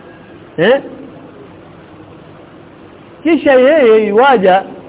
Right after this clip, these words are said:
ule muhimu hapa nataka kutoa point moja. Kama asa-, a-, adai kwa ndugu yetu kwa wewe shekhe, ikiwa wewe shekhe uelewi, hawafuasi atakuwa vipi?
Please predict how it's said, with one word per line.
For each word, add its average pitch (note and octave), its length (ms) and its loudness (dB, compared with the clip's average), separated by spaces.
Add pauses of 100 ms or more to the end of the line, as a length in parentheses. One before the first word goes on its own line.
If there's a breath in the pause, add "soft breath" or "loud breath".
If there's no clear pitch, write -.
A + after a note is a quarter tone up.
(260)
ule A3 160 0
muhimu C#4 320 2
hapa A#3+ 160 0
nataka A3+ 220 2
kutoa A3 280 -2
point A3 200 -2
moja. A#3+ 240 -2 (320)
Kama D4+ 340 0
asa-, G#3+ 220 -4
a-, A#3 180 0 (100)
adai A3+ 340 2
kwa G#3 200 0
ndugu G#3 240 -4
yetu A#3+ 220 0
kwa F#3 220 -2 (120)
wewe C4+ 260 2
shekhe, G#3+ 300 -2
ikiwa F3+ 220 -4
wewe G3 280 0
shekhe G3 280 -8
uelewi, E3+ 640 -4 (400 loud breath)
hawafuasi F3+ 580 0
atakuwa E3 340 -4
vipi? F#3 340 -6